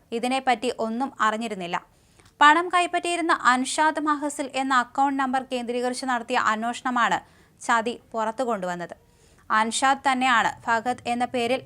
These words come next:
ആൾമാറാട്ടം നടത്തിയതെന്നും അൻഷാദിന്റെ ഭാര്യയാണ് നിത എന്നും ദമ്പതികൾക്ക് ഏഴും പതിനൊന്നും വയസ്സുള്ള രണ്ട് പെൺകുട്ടികളുണ്ടെന്നും യുവതിക്ക് മനസ്സിലായി. തുടർന്ന് കളമശ്ശേരി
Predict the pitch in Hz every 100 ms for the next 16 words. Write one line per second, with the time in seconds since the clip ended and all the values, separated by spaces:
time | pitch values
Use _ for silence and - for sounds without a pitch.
0 | - 233 233 247 254 254 262 254 233 220
1 | 226 214 202 247 - - - - 254 254
2 | 311 302 302 339 277 262 254 277 294 269
3 | 262 - 233 220 262 262 233 214 - -
4 | - 247 269 277 311 320 320 330 294 247
5 | 254 277 - - - 262 247 269 294 320
6 | 285 269 269 269 247 240 247 - 247 233
7 | 240 254 269 254 233 240 214 - 220 226
8 | 220 214 269 - 220 214 220 185 185 -
9 | _ _ _ - - - 277 247 254 262
10 | - _ 277 269 285 302 339 330